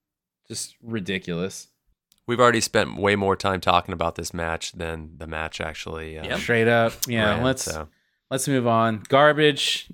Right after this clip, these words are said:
Speaker 1: Uh, they should be ashamed of themselves. What's next?
Speaker 3: Pat McAfee versus Austin Theory. Um,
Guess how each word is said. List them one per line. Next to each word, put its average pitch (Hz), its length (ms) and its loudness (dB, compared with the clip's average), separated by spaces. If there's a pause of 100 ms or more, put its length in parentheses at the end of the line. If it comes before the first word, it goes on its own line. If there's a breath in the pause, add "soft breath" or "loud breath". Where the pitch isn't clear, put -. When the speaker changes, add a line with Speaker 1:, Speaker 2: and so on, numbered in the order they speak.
Speaker 1:
Uh, 113 220 2
they 110 180 0
should 120 140 -4
be 123 100 2
ashamed 117 260 0
of 113 60 0
themselves. 110 720 0
What's 110 340 0
next? 90 440 -4 (460)
Speaker 3:
Pat 151 360 4
McAfee 156 560 2
versus 107 300 -2
Austin 120 500 0
Theory. 95 580 -6 (300 loud breath)
Um, 110 260 4